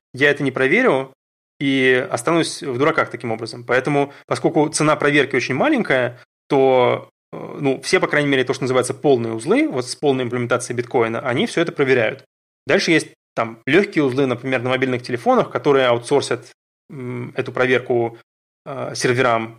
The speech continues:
производителя кошелька, они в каком-то смысле, э, ну, перекладывают часть доверия на этого производителя.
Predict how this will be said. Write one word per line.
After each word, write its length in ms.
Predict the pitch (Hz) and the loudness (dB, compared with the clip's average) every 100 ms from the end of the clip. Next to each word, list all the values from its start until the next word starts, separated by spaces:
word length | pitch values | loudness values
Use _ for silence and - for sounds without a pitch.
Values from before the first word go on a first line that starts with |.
| _ | _
производителя 400 | 131 123 135 - | -2 0 0 -2
кошелька, 500 | - 127 123 208 302 - _ - | -8 -6 0 0 0 -6 _ -4
они 260 | 131 208 | 0 2
в 100 | 190 | 0
каком-то 280 | - 156 156 | 0 -2 0
смысле, 460 | - 147 139 127 - _ _ - | -2 -4 -2 -2 -4 _ _ -14
э, 300 | 120 117 113 | -8 -6 -6
ну, 280 | 127 117 - _ _ _ _ _ - | -2 -4 -4 _ _ _ _ _ -2
перекладывают 680 | 165 156 156 143 135 127 123 | 0 2 2 2 2 2 -2
часть 280 | - 143 117 | -4 -2 0
доверия 380 | 120 117 120 113 | 0 2 0 0
на 140 | 113 113 | -2 -4
этого 160 | 120 | -4
производителя. 640 | 120 123 113 117 113 120 | -2 -2 -2 -4 -6 -10